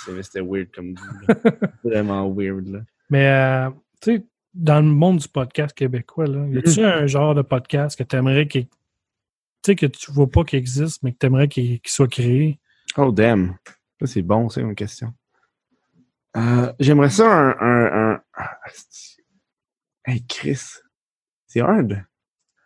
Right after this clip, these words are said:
Speaker 1: Mais des, j'ai, je trouve qu'il manque, en tout cas, j'ai, j'ai,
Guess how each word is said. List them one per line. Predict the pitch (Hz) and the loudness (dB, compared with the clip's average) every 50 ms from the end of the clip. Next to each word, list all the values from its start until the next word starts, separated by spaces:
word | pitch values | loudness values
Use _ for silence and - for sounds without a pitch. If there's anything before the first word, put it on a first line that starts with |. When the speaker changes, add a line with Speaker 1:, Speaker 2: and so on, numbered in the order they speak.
| _ _ - | _ _ -2
Speaker 1:
Mais | 131 156 165 175 - - - | 0 0 0 0 -4 -8 -4
des, | 156 147 165 165 175 180 | 0 2 2 2 2 0
j'ai, | 147 147 170 165 - | 2 2 2 2 0
je | 143 - | -2 0
trouve | - 240 262 254 | 2 2 2 2
qu'il | - - - 160 151 147 | -2 -6 -4 0 0 2
manque, | 147 143 139 151 170 185 202 202 - - - - - _ _ _ _ _ _ - | 4 4 4 4 2 2 0 -4 -6 -10 -16 -18 -20 _ _ _ _ _ _ -2
en | 120 123 | -2 -2
tout | 123 - | 0 2
cas, | - 156 | 2 2
j'ai, | 151 127 120 127 120 | 2 2 0 -2 -2
j'ai, | 113 107 113 117 117 113 - - - | -2 -4 -4 -4 -6 -6 -8 -12 -18